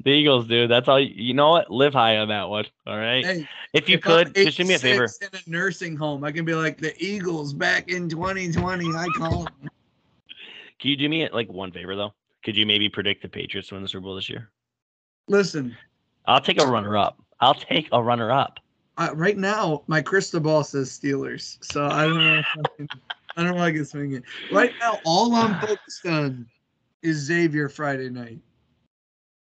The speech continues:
Speaker 1: Fair enough.
Speaker 2: Xavier
Speaker 1: Matt,
Speaker 2: Friday night.
Speaker 1: Matt Cole, if you're listening, if you could underdog the Patriots every single week this year, this would be great.
Speaker 2: Bruh,
Speaker 1: Just, like
Speaker 2: Ma-, Matt.
Speaker 1: Oh, gosh.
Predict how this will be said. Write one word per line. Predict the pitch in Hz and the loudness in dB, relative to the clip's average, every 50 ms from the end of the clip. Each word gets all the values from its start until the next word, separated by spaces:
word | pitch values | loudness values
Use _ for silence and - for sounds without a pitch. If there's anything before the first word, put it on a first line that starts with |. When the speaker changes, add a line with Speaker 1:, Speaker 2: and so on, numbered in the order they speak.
| _ _ _ _ - | _ _ _ _ -4
Speaker 1:
Fair | - 107 107 | -2 0 0
enough. | 98 95 95 - - - _ - | 0 -4 -8 -12 -14 -16 _ -4
Speaker 2:
Xavier | 156 160 165 165 165 160 165 170 170 | 0 2 2 2 2 2 0 2 4
Speaker 1:
Matt, | 147 147 151 147 156 - _ _ | 6 8 8 6 6 2 _ _
Speaker 2:
Friday | - 143 135 127 123 | -8 -8 -6 -6 -8
night. | 117 120 _ _ - | -12 -14 _ _ -2
Speaker 1:
Matt | - 135 143 143 135 - | 2 4 4 4 4 4
Cole, | - 147 139 131 | 4 4 6 6
if | 123 - | 4 2
you're | 120 110 | -2 -2
listening, | 107 110 - - 113 107 | -2 -4 -4 -4 -4 -2
if | 98 104 104 | -4 -4 -4
you | 110 113 | -6 -6
could | - 120 101 - - | -6 -6 -8 -6 -8
underdog | 98 101 101 101 104 95 90 98 98 101 98 | -8 -6 -4 -4 -4 -6 -4 -6 -6 -6 -6
the | 87 95 | -8 -12
Patriots | 92 - 98 95 - - 101 - - - | -10 -8 -8 -8 -8 -10 -16 -14 -12 -10
every | 95 90 95 - | -10 -8 -10 -10
single | - 92 90 87 50 85 | -10 -10 -10 -10 -8 -6
week | 50 50 - - _ | -6 -6 -6 -8 _
this | - 87 87 - - | -14 -14 -12 -12 -12
year, | 50 50 | -12 -12
this | - - - - - - | -14 -16 -16 -18 -20 -20
would | 85 - | -18 -16
be | - - | -18 -18
great. | - - - - - 147 | -14 -12 -10 -8 -4 -2
Speaker 2:
Bruh, | 147 147 143 143 135 135 | -2 0 0 -2 -4 -4
Speaker 1:
Just, | 135 - - - _ | -6 -8 -12 -14 _
like | - 143 | -16 -14
Speaker 2:
Ma-, | 143 139 _ _ _ _ _ _ _ | -14 -16 _ _ _ _ _ _ _
Matt. | - 143 139 131 131 123 120 - _ _ _ _ _ _ _ _ _ _ _ _ _ _ _ _ _ _ _ _ _ _ _ _ _ _ _ _ _ _ _ _ _ _ _ - - - - - - - - - - - - - - _ _ _ | -10 -8 -8 -8 -8 -10 -12 -16 _ _ _ _ _ _ _ _ _ _ _ _ _ _ _ _ _ _ _ _ _ _ _ _ _ _ _ _ _ _ _ _ _ _ _ -12 -12 -12 -12 -16 -16 -16 -16 -16 -18 -18 -20 -20 -20 _ _ _
Speaker 1:
Oh, | - 117 117 117 117 113 110 107 104 104 | 0 2 4 4 4 4 4 2 0 -2
gosh. | 95 98 101 101 - 87 85 - - - | -4 -6 -8 -8 -8 -8 -10 -10 -10 -12